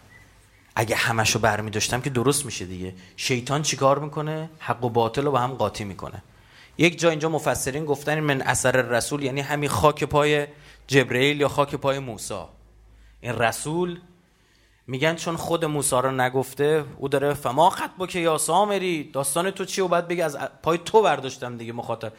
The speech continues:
نباید بگی که رسول که. منتها تأکید شده عجلاً جسداً له خوار، میگه اون گوساله‌ای که ساخت جسد بود، یعنی جان بگید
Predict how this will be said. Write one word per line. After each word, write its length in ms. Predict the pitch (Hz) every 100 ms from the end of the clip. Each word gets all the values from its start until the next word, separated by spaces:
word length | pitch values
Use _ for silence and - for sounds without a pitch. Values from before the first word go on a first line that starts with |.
| - -
نباید 180 | 165 196
بگی 160 | 180
که 80 | 147
رسول 380 | 135 127 135 113
که. 220 | 107 92 - _ _ _ _ _ - - _ _ _ _ _ _ _ _ _ _ _ _ _ _ _ _ _ _ - - -
منتها 360 | 113 113 120 165
تأکید 540 | 143 120 - - 185
شده 280 | - 160 151
عجلاً 520 | 156 185 185 202 196
جسداً 400 | 175 170 165 156
له 340 | 151 143 139
خوار، 480 | 127 135 127 123 110
میگه 200 | 110 127
اون 120 | 139
گوساله‌ای 480 | 139 127 - 120 127
که 140 | 120 117
ساخت 520 | - 127 170 - - - _ -
جسد 540 | 139 127 - 190 -
بود، 240 | 175 160 139
یعنی 180 | 139
جان 540 | 139 151 170 214 240 214
بگید 340 | 175 160 -